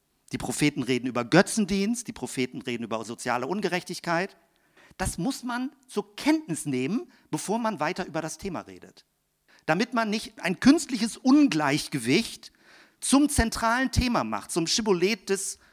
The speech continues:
rechtgläubigen Christseins. Jetzt also noch weiter. Ich brauche so einen langen Anlaufspunkt, damit wir jetzt uns die Bibelstellen angucken können. Das sind alle Bibelstellen, die es zu diesem Thema gibt.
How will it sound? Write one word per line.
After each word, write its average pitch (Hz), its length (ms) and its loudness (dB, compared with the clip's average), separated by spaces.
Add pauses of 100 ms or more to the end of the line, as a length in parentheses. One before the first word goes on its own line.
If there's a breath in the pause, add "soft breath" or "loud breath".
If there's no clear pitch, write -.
rechtgläubigen 156 800 -2 (240 soft breath)
Christseins. - 540 -8 (1120 loud breath)
Jetzt 240 280 6
also 233 240 4
noch 220 320 6
weiter. 123 300 0
Ich 175 100 -2
brauche 226 240 6
so 190 100 4
einen 160 80 4
langen 143 220 4
Anlaufspunkt, 147 1200 2
damit 165 340 2
wir 165 260 4
jetzt 180 360 2
uns 180 200 0
die 160 100 -4
Bibelstellen 127 560 0
angucken 117 520 -6
können. 196 340 2 (1120 loud breath)
Das 190 180 6
sind 214 300 6 (100)
alle 202 280 8
Bibelstellen, 156 800 2
die 131 180 -4
es 139 200 -4
zu 123 100 -10
diesem 120 260 -4
Thema 120 300 2
gibt. 175 500 2